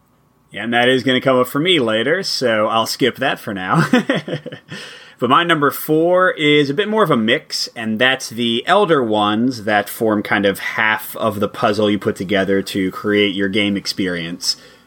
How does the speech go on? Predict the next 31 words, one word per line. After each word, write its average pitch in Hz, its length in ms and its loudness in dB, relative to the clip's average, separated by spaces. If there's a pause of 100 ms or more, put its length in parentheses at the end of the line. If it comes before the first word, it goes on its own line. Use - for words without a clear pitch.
(240)
So 214 140 2
as 196 120 4
I 208 120 4
mentioned, 156 520 2
there 113 400 2
are 110 220 2
two 185 560 -2
in 123 160 2
the 117 220 0
base 110 320 0
set, 95 380 -4
which 113 200 -2
is 123 140 0
all 143 240 4
that 117 160 -2
we 117 180 2
got 117 240 2
for - 160 -4
the 104 100 -2
review 107 280 -2
copy 120 340 -2
we 110 100 -4
got 113 280 -2
from, 120 240 -2
uh, 120 100 0
Simon. 135 600 -2 (420)
That 107 180 2
includes 120 400 0
Cthulhu 196 720 2
and 120 340 0
Hastur. 110 760 -6